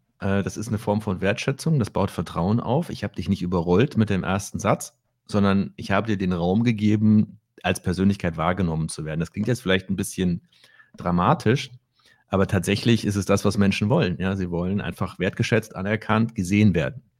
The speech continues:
Ja, und den Gefallen habe ich dir jetzt mal getan, <laughs> indem ich dir eine Pause gegeben habe oder indem ich eine Pause gemacht habe und du, äh, was dazu sagen konntest.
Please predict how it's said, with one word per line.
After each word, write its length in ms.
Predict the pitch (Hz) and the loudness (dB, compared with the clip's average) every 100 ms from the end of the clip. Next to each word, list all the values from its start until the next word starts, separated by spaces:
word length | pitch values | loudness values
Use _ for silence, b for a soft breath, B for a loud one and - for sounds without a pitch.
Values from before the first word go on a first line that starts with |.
| _ _ - | _ _ -16
Ja, 160 | 76 95 | -6 -4
und 160 | 95 | -2
den 120 | 90 | -2
Gefallen 360 | 87 - 87 98 | -4 -2 0 2
habe 100 | 92 | 0
ich 60 | 98 | 0
dir 80 | 90 | -2
jetzt 140 | - | -4
mal 140 | 82 | -6
getan, 420 | 85 78 87 101 - | -6 -4 0 0 0
<laughs> 60 | - | -6
indem 200 | - 98 | -4 0
ich 80 | 98 | 0
dir 80 | 95 | 2
eine 120 | 90 | 0
Pause 320 | 85 82 95 | -2 -6 -4
gegeben 300 | 101 104 104 | -4 -4 -2
habe 160 | 107 - B B B B | -2 -4 B B B B
oder 260 | - 90 - _ _ | -4 -2 -4 _ _
indem 260 | - 92 101 | -4 2 4
ich 160 | 120 - | 4 2
eine 80 | 131 | 6
Pause 280 | 113 120 | 8 8
gemacht 320 | 120 110 117 113 | 6 4 2 2
habe 140 | 101 | -2
und 100 | 92 | -2
du, 320 | 95 104 110 107 b b b - | 0 2 2 0 b b b -10
äh, 60 | 95 95 92 | -4 0 0
was 160 | 92 | 0
dazu 200 | 98 - | -4 -6
sagen 260 | 85 87 95 | -4 -2 -4
konntest. 380 | - 78 - | -6 -12 -12